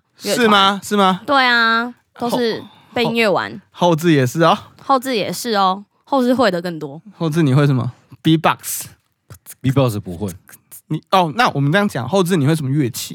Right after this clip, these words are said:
Speaker 2: 吗？
Speaker 3: 我会什么乐器？呃，
Speaker 2: 是，是，不是，不是咪-，
Speaker 3: 我好像都没有很会。
Speaker 2: 不是，不是，不是，
Speaker 1: 最好是
Speaker 2: 不能，不是midi写的那一种啊。<laughs> 我是指说，就是有办法实际操作的乐器。
Speaker 3: OK 啊，那吉他、贝斯跟鼓应该可以。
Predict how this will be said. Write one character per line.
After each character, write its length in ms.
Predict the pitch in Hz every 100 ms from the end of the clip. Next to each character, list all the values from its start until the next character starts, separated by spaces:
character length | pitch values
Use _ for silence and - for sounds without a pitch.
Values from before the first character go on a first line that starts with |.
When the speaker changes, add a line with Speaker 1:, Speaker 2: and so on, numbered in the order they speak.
| -
Speaker 2:
吗？ 80 | - _ _ _ _ _ _ _ _ _ _ _ _
Speaker 3:
我 160 | 117
会 200 | 110 175
什 120 | 123
么 80 | 110
乐 240 | 104 127 113
器？ 360 | - 120 95 104
呃， 1600 | 104 101 101 101 101 101 101 98 98 98 95 95 95 92 92 90 _ -
Speaker 2:
是， 220 | - 220
是， 180 | 165 -
不 160 | 156 165
是， 80 |
不 140 | 165 170
是 80 | 151
咪-， 60 |
Speaker 3:
我 60 | 151
好 60 |
像 220 | 185 156 135
都 140 | 139
没 100 | 131
有 100 | 123
很 140 | 113
会。 160 | 92 104
Speaker 2:
不 160 | 160 170
是， 100 | 254
不 140 | 170
是， 80 | 170
不 100 | 277
是， 60 |
Speaker 1:
最 80 | 254
好 140 | - -
是 120 | -
Speaker 2:
不 120 | 233
能， 240 | 165 156
不 120 | 165 160
是 120 | 202
midi 360 | 185 180 160
写 240 | 151 - 117
的 80 | 117
那 140 | 139
一 60 | 160
种 240 | - 147
啊。 160 | 143 170 190
<laughs> 200 | 196 185
我 160 | 156 196
是 60 | -
指 200 | 143 139
说， 160 | 160
就 120 | 170
是 60 | 180
有 140 | 160
办 80 | 147
法 180 | 170 143
实 220 | 127 143
际 160 | 143 160
操 260 | - 156
作 180 | 151 156
的 80 | 131
乐 240 | 127 131
器。 320 | 120 - 127 - _ _ _ _
Speaker 3:
OK 260 | 107 117 127
啊， 120 | 113
那 240 | 139 139
吉 260 | 117 110 113
他、 200 | 127 123
贝 220 | 139 120
斯 160 | 107 95
跟 180 | 113 110
鼓 200 | 92 90
应 100 | 98
该 140 | 98
可 180 | 95
以。 80 | 87